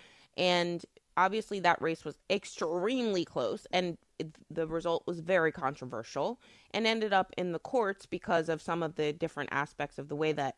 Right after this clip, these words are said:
transpired. Um, but talk a bit about how she didn't just register more voters, because leading into twenty-six,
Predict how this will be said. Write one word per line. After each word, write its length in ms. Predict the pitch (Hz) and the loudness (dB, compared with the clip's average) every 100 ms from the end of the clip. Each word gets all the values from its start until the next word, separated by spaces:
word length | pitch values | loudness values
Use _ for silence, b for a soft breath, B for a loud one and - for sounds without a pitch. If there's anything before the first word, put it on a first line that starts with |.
| _ | _
transpired. 840 | - 139 - 202 202 160 147 147 b b b b - | -14 -12 -2 2 4 4 0 -4 b b b b 8
Um, 420 | 180 170 160 - _ _ - - | 10 8 4 -6 _ _ -16 -4
but 200 | 220 - | -4 -2
talk 340 | - 247 - | 2 2 2
a 60 | 440 | -4
bit 140 | 330 | -2
about 280 | 240 202 196 | 2 4 4
how 200 | - 180 | 2 0
she 200 | 185 196 | 0 -6
didn't 500 | 170 196 214 226 180 | -6 -2 -2 -2 -4
just 520 | 139 160 127 - - - | 2 2 2 -8 -18 -2
register 420 | 156 165 147 156 | 0 0 -2 -4
more 160 | 151 143 | 0 0
voters, 320 | 139 110 - | 0 -2 -6
because 320 | - 185 202 | -4 -2 0
leading 280 | 254 349 403 175 | 2 4 2 2
into 300 | 240 269 185 | 0 -2 -8
twenty-six, 720 | - 151 135 - 139 - | -4 -2 -4 -6 -12 -14